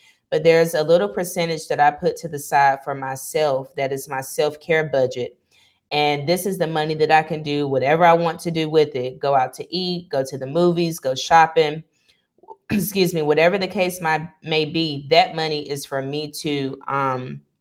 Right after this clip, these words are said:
treat myself or serve myself. So that's a great way to kinda get out of feeling guilty for, about spoiling yourself. I see we have a comment here. "For the longest time, I struggled with the thought that I couldn't buy myself anything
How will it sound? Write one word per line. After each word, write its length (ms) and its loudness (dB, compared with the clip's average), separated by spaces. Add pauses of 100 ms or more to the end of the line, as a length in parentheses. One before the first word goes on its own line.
(440)
treat 220 2
myself 500 2
or 100 -4
serve 320 -2
myself. 480 -2
So 160 -6
that's 300 0
a 120 -4
great 360 2
way 280 0 (100)
to 360 -4 (340)
kinda 240 2
get 220 4
out 180 6
of 180 -4
feeling 320 0
guilty 520 2
for, 140 -14
about 300 -2
spoiling 480 0
yourself. 580 -8 (960)
I 60 0
see 180 -2
we 120 0
have 180 4
a 40 4
comment 400 -2
here. 380 -2 (340)
"For 160 2
the 100 6
longest 440 2
time, 280 2
I 120 6
struggled 440 0
with 180 0
the 120 -2
thought 340 4
that 120 2
I 100 4
couldn't 340 -2
buy 160 6
myself 460 -4 (100)
anything 680 -6